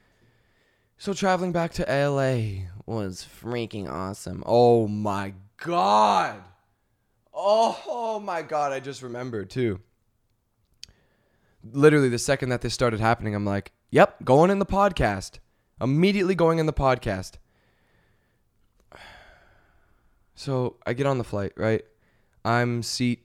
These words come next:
two A. So I'm the second row from the front, and I had the window seat.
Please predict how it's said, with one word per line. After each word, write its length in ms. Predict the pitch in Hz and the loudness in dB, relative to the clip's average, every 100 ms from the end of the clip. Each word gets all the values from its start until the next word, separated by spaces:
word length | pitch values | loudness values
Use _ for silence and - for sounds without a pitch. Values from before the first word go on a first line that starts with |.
| - | -12
two 340 | - 160 147 - | -4 0 0 2
A. 300 | 107 92 95 _ _ _ _ _ _ _ - | -2 -2 -8 _ _ _ _ _ _ _ 0
So 100 | 131 | 2
I'm 100 | 131 | 4
the 80 | 123 | 2
second 420 | - 143 156 139 | 2 0 0 2
row 180 | 127 123 | 2 2
from 160 | 127 | -2
the 80 | 113 | -6
front, 320 | - 107 104 _ _ _ _ - | -2 -4 -4 _ _ _ _ -8
and 100 | 110 | -4
I 40 | |
had 100 | 113 | -4
the 80 | 107 | -4
window 280 | 110 98 95 | -4 -4 -6
seat. 260 | - 90 | -8 -10